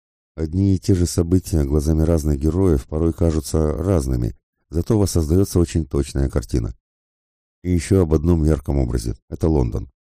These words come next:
Лондон Акройда мрачный, туманный, нищий, подталкивающий к преступлению, жестокий и притягательный.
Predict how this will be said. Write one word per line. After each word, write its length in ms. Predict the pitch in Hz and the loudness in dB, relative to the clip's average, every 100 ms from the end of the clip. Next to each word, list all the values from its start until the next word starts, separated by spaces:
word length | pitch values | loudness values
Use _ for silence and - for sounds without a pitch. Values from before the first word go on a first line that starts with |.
| _ - | _ -8
Лондон 440 | 73 82 71 73 - | -2 0 0 -2 -4
Акройда 560 | 87 87 82 76 78 - | -8 -2 0 2 0 0
мрачный, 560 | 69 69 80 - 67 58 | -2 -2 -2 -2 -4 -4
туманный, 540 | - 78 82 71 65 | -4 -2 0 0 -2
нищий, 600 | 67 82 92 - - - _ | 0 0 -2 -6 -10 -12 _
подталкивающий 720 | 67 - 90 - 82 80 - | -10 -4 -2 0 0 0 -2
к 80 | - | -6
преступлению, 720 | 80 - - 80 80 65 58 50 | -8 -8 -6 -2 0 0 -2 -4
жестокий 540 | 69 73 - 107 107 | -2 -2 -2 -4 -4
и 120 | - | -6
притягательный. 760 | 85 80 - 65 60 58 55 | -4 -4 -2 0 0 -2 -6